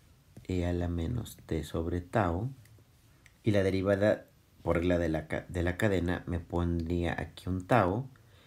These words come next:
Y me iría a cambiar este signo por un signo negativo.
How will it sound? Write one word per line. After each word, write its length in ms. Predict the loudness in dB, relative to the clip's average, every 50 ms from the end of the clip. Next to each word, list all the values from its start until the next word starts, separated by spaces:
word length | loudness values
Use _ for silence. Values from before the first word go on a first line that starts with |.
| -14 -14 -14 -14 -14 -12 -6
Y 100 | -4 0
me 120 | 0 2 2
iría 120 | 0 0
a 60 | -2
cambiar 340 | -2 -2 -2 0 2 2 2
este 280 | 0 0 -2 -4 -4 -4
signo 580 | -4 -2 -4 -4 -2 -2 -2 -2 -2 -4 -6 -8 -16 _ -20 -20 -20 -20 -20 -20 -20 -20 -20 -20 -20 -20 -20 -20 -20 -14 -8
por 140 | -4 -4 -2
un 140 | -2 -4
signo 500 | -4 -4 -4 -2 0 2 2 2 0 -2 -6 -14 -20 -20 -20 -20 -20 -20 -20 -20 -20 -20 -20 -20 -12 -6
negativo. 680 | -2 -2 -2 0 -2 -4 -6 -8 -10 -12 -12 -14 -16